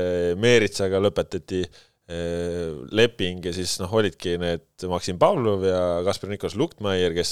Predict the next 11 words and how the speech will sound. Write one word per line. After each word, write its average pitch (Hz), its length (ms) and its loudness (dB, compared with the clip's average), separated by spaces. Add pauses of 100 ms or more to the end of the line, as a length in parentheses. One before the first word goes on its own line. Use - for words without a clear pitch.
(100)
olid, 87 200 -2 (400)
olid 90 160 -4
toodud 90 320 0
Levadiast, 92 720 4
eh, 87 640 2
siukse, 90 320 -4 (160)
ütleme, 87 320 -6 (480)
noorte 117 540 4 (160)
variantidena, 92 800 2 (580)
aga 90 320 -2
nüüd 135 160 0